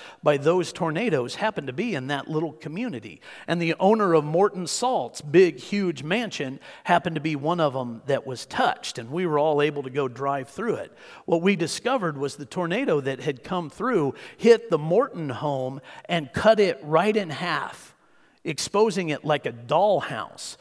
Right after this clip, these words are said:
so that you could see the rooms in the house, just ripped a path right through the center of their home. But it didn't touch the house on the right or the left. It hit a couple other houses in line with it,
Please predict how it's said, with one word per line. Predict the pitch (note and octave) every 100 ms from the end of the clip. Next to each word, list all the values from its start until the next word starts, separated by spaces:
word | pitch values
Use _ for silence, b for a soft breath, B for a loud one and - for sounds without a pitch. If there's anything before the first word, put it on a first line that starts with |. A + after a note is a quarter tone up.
| B B
so | - F3
that | D3+
you | B2+ D3+ A3+
could | - F#3
see | C#3 - A3+ A#3 F#3 C3+
the | B2
rooms | B2 C3 F3 G3+ D3+ A#2 A2+ - -
in | D#3 C3+
the | B2+
house, | C#3+ G3 B2+ - - B B
just | D3 F3 -
ripped | C3+ D3 F#3 B3 -
a | F3+
path | - F3 C3 - - B -
right | D#3 G3
through | - G3
the | E3
center | - F3+ E3+ D3+
of | D3
their | C3 C3
home. | A#2+ F#3 F3 A2 - _ _ _ _ _ _
But | C#3+
it | C3+
didn't | F#3 G3
touch | - F#3 -
the | C3+
house | - D#3 F3 -
on | C3
the | A#2+
right | A2 B2+ A3 G#3+ - b b b b b -
or | D3
the | D3
left. | G#3+ B3+ - - - _ _ _ _ _ _ _
It | - D#3+
hit | D#3+ A3+
a | E3 A#2+ B B
couple | - G3 E3+
other | D#3 G3+ E3+
houses | B2+ E3 A#3 D#3 C3+ B2 -
in | - D3
line | B2+ C3 D#3+ C4 F#3+
with | B2 A2+ -
it, | A#2+ -